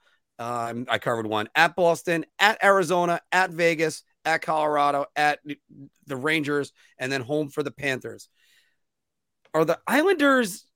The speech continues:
under the radar in trouble?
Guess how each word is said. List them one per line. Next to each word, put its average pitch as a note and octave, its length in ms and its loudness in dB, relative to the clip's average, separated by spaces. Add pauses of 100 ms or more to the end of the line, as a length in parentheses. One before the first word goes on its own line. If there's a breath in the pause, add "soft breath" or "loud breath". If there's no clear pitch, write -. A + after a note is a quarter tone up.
(640)
under D4 300 4
the A#3 140 6
radar F#3+ 600 6
in B2+ 220 -4
trouble? G#2 680 -4